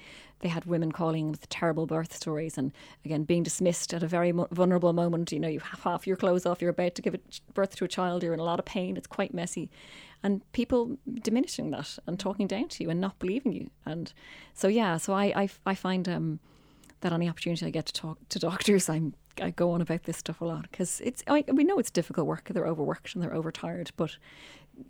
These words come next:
empathy is something that it should, and it thankfully is, being taught more in medicine. But we need to listen to people. It's not about trying to, a patient isn't solving a puzzle. It's, they're not a jigsaw.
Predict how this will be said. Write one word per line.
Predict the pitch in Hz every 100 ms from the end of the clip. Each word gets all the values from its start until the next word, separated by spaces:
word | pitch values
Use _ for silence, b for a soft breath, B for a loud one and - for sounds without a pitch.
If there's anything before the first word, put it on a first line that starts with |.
| -
empathy | 196 196 190 175
is |
something | - 165 160 156
that | 151 -
it | 170
should, | - 180 170 165 -
and | 180 165 -
it | - -
thankfully | - - 156 170 -
is, | 165 - b b b b
being | 170 156 - -
taught | 165 -
more | 165 156
in | 160
medicine. | 160 165 165
But | 165
we | 220
need | 254
to | 247
listen | 233 - 247
to |
people. | - 214 185
It's | 185
not | 240 247
about | 240 -
trying | 220
to, | -
a |
patient | - 254 262 233
isn't | 208
solving | 190 196 185 170
a |
puzzle. | - 170 156 151
It's, | - -
they're | 175
not | 196
a | 180
jigsaw. | 170 165 - 139